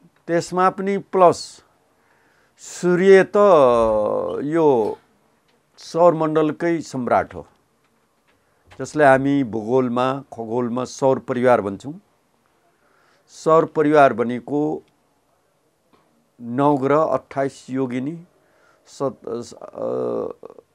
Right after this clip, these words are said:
अट्ठाइस नक्षत्र, सत्ताइस नक्षत्र र अन्य तारा मण्डलहरूको पनि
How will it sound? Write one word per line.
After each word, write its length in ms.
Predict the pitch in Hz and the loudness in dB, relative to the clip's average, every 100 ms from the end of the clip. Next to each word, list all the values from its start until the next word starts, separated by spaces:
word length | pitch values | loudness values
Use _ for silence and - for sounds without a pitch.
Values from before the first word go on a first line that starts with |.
| _ _ - 95 | _ _ -20 -18
अट्ठाइस 420 | - 131 127 - | -14 -10 -10 -8
नक्षत्र, 680 | 127 120 - 113 - 135 170 _ _ _ _ _ _ _ _ _ _ _ _ _ _ _ _ _ _ _ - | -12 -10 -10 -12 -6 -6 -8 _ _ _ _ _ _ _ _ _ _ _ _ _ _ _ _ _ _ _ -10
सत्ताइस 420 | 127 - 147 143 | -8 -2 -2 -2
नक्षत्र 800 | 139 123 135 113 - 120 147 - _ _ _ _ - - - 92 - 135 135 _ _ _ _ - | -8 -8 -10 -12 -6 -4 -4 -8 _ _ _ _ -20 -20 -20 -18 -16 -16 -18 _ _ _ _ -20
र 380 | 127 127 147 - | -12 -4 -4 -2
अन्य 720 | 180 185 196 214 214 175 127 120 _ - | -2 -2 0 0 2 0 -2 -6 _ -2
तारा 600 | 156 156 160 147 - - _ _ - | 2 4 6 4 4 0 _ _ -12
मण्डलहरूको 720 | 120 139 160 175 147 139 131 143 | -4 -2 4 4 4 2 0 -8
पनि 500 | - 135 156 160 | -6 -8 -6 -8